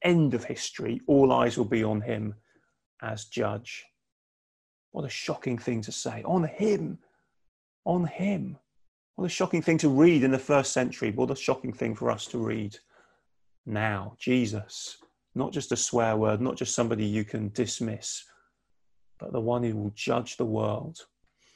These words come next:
And so verse eight is a bit like the, the voiceover at the end of a political advert. You know, "I am God and I approve of this message." It's all about Jesus. One preacher sums up the message of the book of Revelation like this:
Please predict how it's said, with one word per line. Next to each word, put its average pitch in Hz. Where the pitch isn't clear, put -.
And 131
so 160
verse 180
eight 165
is 135
a 127
bit 175
like 139
the, 131
the 131
voiceover 117
at 110
the 117
end 123
of 110
a 113
political 123
advert. 113
You -
know, 110
"I 147
am 139
God 110
and 110
I 117
approve 120
of 107
this 110
message." -
It's -
all 139
about 117
Jesus. 110
One 160
preacher 123
sums 131
up 117
the 120
message 127
of 110
the 107
book 113
of 113
Revelation 110
like 107
this: -